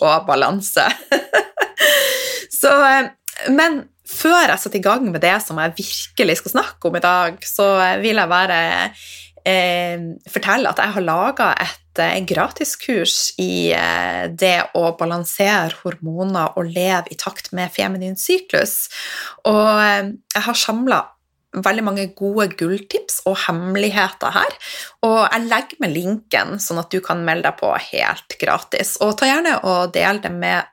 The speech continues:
alle damer, eh, og det passer for damer i alle aldre. Selv om, eh,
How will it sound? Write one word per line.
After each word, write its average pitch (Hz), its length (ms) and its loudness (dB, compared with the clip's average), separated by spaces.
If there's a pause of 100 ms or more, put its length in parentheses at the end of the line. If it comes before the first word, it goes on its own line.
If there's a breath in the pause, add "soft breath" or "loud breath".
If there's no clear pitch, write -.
(220)
alle 277 640 2
damer, 160 540 0 (340 loud breath)
eh, 185 240 2
og - 100 0
det 233 120 -4
passer - 280 -10
for 180 220 0 (140)
damer 165 280 -2
i - 220 -6
alle 160 400 -2 (300)
aldre. 135 500 -4 (320 loud breath)
Selv 311 400 0
om, 185 260 -4
eh, 175 480 -2